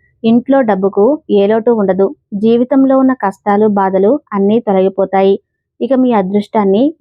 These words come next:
ఎవరూ ఆపలేరు. కాబట్టి ఇంత పెద్ద అవకాశాన్ని అస్సలు వదులుకోకండి. ఇక మీ నుండి దూరమైన వారు మళ్ళీ మిమ్మల్ని వెతుక్కుంటూ మీ దగ్గరకు వస్తారు. కాబట్టి మిమ్మల్ని ఎవరు ఏమన్నా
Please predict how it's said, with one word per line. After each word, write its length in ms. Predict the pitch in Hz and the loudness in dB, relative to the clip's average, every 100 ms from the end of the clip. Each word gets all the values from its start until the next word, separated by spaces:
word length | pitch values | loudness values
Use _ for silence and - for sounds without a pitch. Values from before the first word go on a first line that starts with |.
| 208 | -2
ఎవరూ 320 | 190 196 226 | 0 0 0
ఆపలేరు. 460 | 226 190 190 190 196 _ _ _ _ - | 0 -2 0 0 -2 _ _ _ _ -6
కాబట్టి 380 | 202 190 196 240 320 _ _ | -4 -2 0 -2 -2 _ _
ఇంత 220 | 220 220 269 | -4 -2 -2
పెద్ద 280 | 277 254 254 254 - | -2 0 0 -2 -4
అవకాశాన్ని 680 | 202 196 196 190 196 190 262 339 _ 208 | -6 -2 -4 -2 0 2 0 -2 _ -10
అస్సలు 400 | 196 - 208 196 | -8 -4 0 2
వదులుకోకండి. 720 | 214 196 196 202 202 190 190 190 _ _ _ _ _ _ _ _ _ _ _ _ _ _ - | 0 0 -2 -2 -2 0 0 -2 _ _ _ _ _ _ _ _ _ _ _ _ _ _ -6
ఇక 140 | 262 | 0
మీ 160 | 277 277 | 2 2
నుండి 280 | 220 196 208 302 349 | 0 2 2 0 -4
దూరమైన 480 | 208 214 254 247 208 | -2 0 2 2 0
వారు 240 | 196 190 226 320 | 0 2 0 -2
మళ్ళీ 300 | 226 208 220 262 | -2 0 2 2
మిమ్మల్ని 340 | 262 262 254 | 2 2 2
వెతుక్కుంటూ 520 | 202 190 196 196 196 240 330 | 0 -2 -2 -2 0 0 -2
మీ 100 | 233 214 | -2 -2
దగ్గరకు 420 | 202 185 202 202 | -2 -2 -4 -2
వస్తారు. 400 | 196 - 190 190 - _ _ _ - | -6 -4 -2 -2 -4 _ _ _ -6
కాబట్టి 380 | 202 190 185 247 339 - | -4 -2 0 0 -2 -4
మిమ్మల్ని 360 | 220 247 254 226 | 0 2 2 2
ఎవరు 300 | 180 190 220 311 196 | 2 2 2 0 0
ఏమన్నా 520 | 196 214 214 190 190 | 2 2 0 0 0